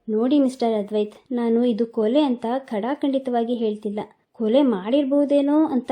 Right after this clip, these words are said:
ನನ್ಗೆ ಅನುಮಾನ ಇದೆ ಅಂತ ಹೇಳ್ತಿದ್ದೀನಿ ಅಷ್ಟೇ. ಯಾವ್ದಕ್ಕೂ ಮೊದ್ಲು ಬಾಡಿನ ಪೋಸ್ಟ್ ಮಾರ್ಟಮ್‌ಗೆ ಕಳಿಸ್ಬೇಕು. ಪೋಸ್ಟ್ ಮಾರ್ಟಮ್ ರಿಪೋರ್ಟ್ ಬಂದ್ಮೇಲಷ್ಟೇ ನಾವು ಏನಾದ್ರೂ ಹೇಳೋದಕ್ಕೆ ಸಾಧ್ಯ" ಅಂತ ಹೇಳ್ದ.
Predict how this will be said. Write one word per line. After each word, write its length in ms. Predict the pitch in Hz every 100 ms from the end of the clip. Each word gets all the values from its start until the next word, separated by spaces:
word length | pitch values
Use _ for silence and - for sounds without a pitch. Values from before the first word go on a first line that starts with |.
| 240
ನನ್ಗೆ 300 | 240 226 233
ಅನುಮಾನ 480 | 262 214 240 302 302
ಇದೆ 280 | 285 226 277
ಅಂತ 200 | 277 254
ಹೇಳ್ತಿದ್ದೀನಿ 640 | 240 214 214 208 208 220 262
ಅಷ್ಟೇ. 400 | 208 - 208 - _ _ 254
ಯಾವ್ದಕ್ಕೂ 580 | 240 285 320 311 262
ಮೊದ್ಲು 300 | 262 240 233
ಬಾಡಿನ 460 | 233 196 220 302 262 226 -
ಪೋಸ್ಟ್ 340 | 233 294 -
ಮಾರ್ಟಮ್‌ಗೆ 420 | 277 247 220 214 247
ಕಳಿಸ್ಬೇಕು. 720 | 233 220 - 214 208 - - _ _
ಪೋಸ್ಟ್ 400 | 277 330 339 -
ಮಾರ್ಟಮ್ 360 | 311 302 320 294
ರಿಪೋರ್ಟ್ 420 | 247 247 294 247
ಬಂದ್ಮೇಲಷ್ಟೇ 760 | 220 233 277 294 240 - 233 240
ನಾವು 280 | 226 226
ಏನಾದ್ರೂ 480 | 226 226 277 277 240
ಹೇಳೋದಕ್ಕೆ 540 | 220 240 247 220 - 220
ಸಾಧ್ಯ" 420 | - 220 220 214
ಅಂತ 260 | 190 208 262
ಹೇಳ್ದ. 260 | 240 190